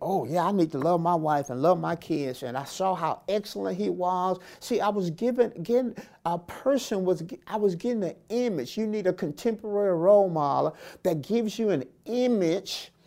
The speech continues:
so that you can see yourself. I wasn't trying to be him, but you know that scripture, what I was doing? The Apostle Paul said in Second Timothy chapter three, verse ten through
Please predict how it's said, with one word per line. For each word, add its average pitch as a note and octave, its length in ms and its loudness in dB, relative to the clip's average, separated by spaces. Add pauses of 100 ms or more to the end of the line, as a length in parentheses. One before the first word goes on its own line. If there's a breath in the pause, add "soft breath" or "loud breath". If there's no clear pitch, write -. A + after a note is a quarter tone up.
(180 soft breath)
so G3 240 6
that F#3 200 0
you F#3+ 280 2
can F#3+ 240 -2
see A3 540 0
yourself. G3+ 800 2
I D#3+ 100 0
wasn't G3+ 300 -2
trying D3+ 320 0
to C#3+ 40 -4
be D3 260 0
him, D#3+ 420 -4 (320 loud breath)
but E3 180 0
you G#3 80 -2
know G3 200 2
that G3 200 -2
scripture, G#3 400 -4
what G3 180 -2
I F#3+ 120 -4
was F#3 200 -4
doing? G3+ 480 0 (500 loud breath)
The F3+ 80 2
Apostle C4 480 4
Paul D#3 420 8
said C#3+ 520 0 (360 soft breath)
in C3+ 200 2
Second G#3+ 560 2
Timothy E3 600 0
chapter G3 500 -2
three, C3+ 720 -2
verse D3+ 340 0
ten F#3+ 560 -2 (240)
through E3+ 540 2